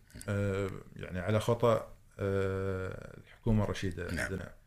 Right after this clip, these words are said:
Speaker 1: دائما
Speaker 2: وتطلعاتها.
Speaker 1: تطلعاتهم إن
Speaker 2: نعم.
Speaker 1: نكون رقم واحد.
Speaker 2: نعم.
Speaker 1: في كل المجالات.
Speaker 2: نعم، صحيح.
Speaker 1: ونفس
Speaker 2: ولا،
Speaker 1: الشيء
Speaker 2: وهذا الآن أصبح مجال مهم جدا، هذا عصب الحياة أصبح الآن.
Speaker 1: بالضبط.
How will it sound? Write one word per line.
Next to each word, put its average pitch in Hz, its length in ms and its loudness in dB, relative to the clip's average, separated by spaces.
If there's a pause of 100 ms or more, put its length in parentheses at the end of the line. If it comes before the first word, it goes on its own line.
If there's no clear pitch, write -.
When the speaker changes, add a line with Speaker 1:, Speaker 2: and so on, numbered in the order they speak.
(280)
Speaker 1:
دائما 117 280 6
Speaker 2:
وتطلعاتها. 113 720 10
Speaker 1:
تطلعاتهم 110 880 2
إن 107 60 2
Speaker 2:
نعم. 107 140 6
Speaker 1:
نكون 107 320 2
رقم 104 280 2
واحد. 85 220 -4 (140)
Speaker 2:
نعم. - 140 -4 (320)
Speaker 1:
في - 80 -2
كل 226 140 4
المجالات. 104 640 4
Speaker 2:
نعم، - 160 -6 (120)
صحيح. - 180 0
Speaker 1:
ونفس 120 1040 2
Speaker 2:
ولا، 214 160 10
Speaker 1:
الشيء 143 140 10
Speaker 2:
وهذا 170 240 10
الآن 147 340 8
أصبح 127 400 4
مجال 101 600 4
مهم 101 420 0
جدا، - 380 2
هذا 113 200 4
عصب 123 300 4
الحياة 139 360 2
أصبح - 180 -4
الآن. 143 120 4
Speaker 1:
بالضبط. 151 220 0